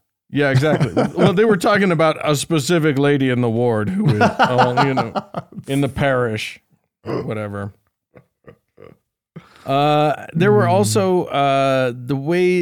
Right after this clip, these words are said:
Speaker 1: it was also interesting to see how, how they thought about things like, questions like, "I want my children to grow up in a world where everyone is treated equally,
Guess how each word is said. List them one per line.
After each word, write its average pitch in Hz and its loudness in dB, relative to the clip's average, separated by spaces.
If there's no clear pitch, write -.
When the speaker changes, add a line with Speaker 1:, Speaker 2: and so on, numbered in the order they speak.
Speaker 1:
it 156 -2
was 151 -4
also 175 -4
interesting 147 -2
to 123 -6
see 135 -4
how, 135 -6
how 127 -4
they 127 -4
thought 123 -4
about 120 -6
things 120 -6
like, 113 -8
questions 143 -4
like, 117 -4
"I 127 0
want 135 -2
my 143 -2
children 131 -2
to 123 -2
grow 127 -2
up 127 -4
in 127 -4
a 123 -2
world 120 -4
where 120 -4
everyone 117 -4
is 113 -4
treated 113 -8
equally, 190 -4